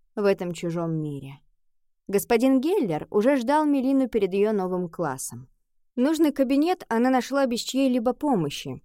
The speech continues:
так как ей и родителям его уже показывали во время вступительного собеседования. «А, вот и ты! Отлично!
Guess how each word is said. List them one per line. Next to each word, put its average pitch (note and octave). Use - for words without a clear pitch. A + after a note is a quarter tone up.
так D4+
как B3+
ей C4+
и G#3+
родителям C4
его A#3+
уже G#3+
показывали E3
во E3
время F#3+
вступительного F#3
собеседования. C#3
«А, B3
вот B3+
и F4+
ты! F4
Отлично! G3